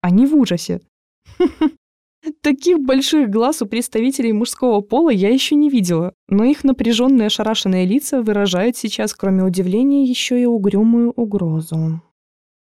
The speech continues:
«Этот почему-то посветлел и уже не блестит. А мне нравилось, как блестел». Невозмутимо жалуюсь я и оглядываю стол, ища глазами еще образцы для эксперимента. Может, этот кристалл был бракованный?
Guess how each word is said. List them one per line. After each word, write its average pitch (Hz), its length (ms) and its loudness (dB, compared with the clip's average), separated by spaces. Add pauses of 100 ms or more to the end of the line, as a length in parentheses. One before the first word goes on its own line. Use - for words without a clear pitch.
(240)
«Этот 370 260 -2
почему-то 320 420 0
посветлел 320 640 0
и 269 60 4
уже 233 240 2
не 254 120 4
блестит. 196 800 -4 (320)
А 262 80 0
мне 349 180 4
нравилось, 247 460 0
как 214 180 -8
блестел». 214 640 -4 (640)
Невозмутимо 214 600 0
жалуюсь 208 400 -2
я 262 120 0
и 302 60 0
оглядываю 220 520 -2
стол, 175 340 -8 (360)
ища 190 260 -4
глазами 190 440 0
еще 214 300 -2
образцы 170 400 -4
для 170 180 -2
эксперимента. 180 720 -4 (1080)
Может, 330 320 2
этот - 180 -8
кристалл 330 420 0
был 302 160 0
бракованный? 320 720 0